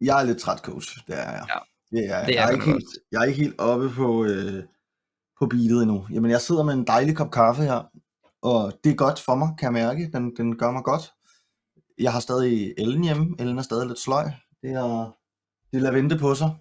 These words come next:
Speaker 1: Heldigvis
Speaker 2: Ja.
Speaker 1: har hun Pokémon Scarlet.
Speaker 2: Og jeg sidder jo med en, øh, en Red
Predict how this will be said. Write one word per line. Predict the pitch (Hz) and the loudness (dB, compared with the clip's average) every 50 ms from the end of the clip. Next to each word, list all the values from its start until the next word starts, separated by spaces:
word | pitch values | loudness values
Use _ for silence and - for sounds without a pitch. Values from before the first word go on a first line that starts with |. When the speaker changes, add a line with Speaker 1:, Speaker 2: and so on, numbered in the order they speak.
| _ _ - | _ _ 0
Speaker 1:
Heldigvis | 151 139 139 135 135 123 | 0 2 2 0 0 0
Speaker 2:
Ja. | 123 | 2
Speaker 1:
har | 131 123 | 2 2
hun | 117 117 117 | 2 2 0
Pokémon | 127 117 113 110 110 104 | 0 0 0 0 -2 -2
Scarlet. | 101 - 113 107 113 147 175 - - - _ _ _ _ _ _ _ _ _ _ _ _ _ _ _ _ - | -2 0 2 2 2 2 0 -4 -8 -14 _ _ _ _ _ _ _ _ _ _ _ _ _ _ _ _ 0
Speaker 2:
Og | 113 | 2
jeg | 120 131 131 | 2 2 2
sidder | - 160 147 123 | 2 2 4 6
jo | 113 110 | 6 6
med | 110 110 107 107 107 | 4 4 2 2 2
en, | 107 107 | 0 0
øh, | 104 104 104 104 101 95 - - - | 2 2 2 2 2 0 -2 -4 -6
en | - 113 107 104 113 | -2 0 2 4 4
Red | 127 | 2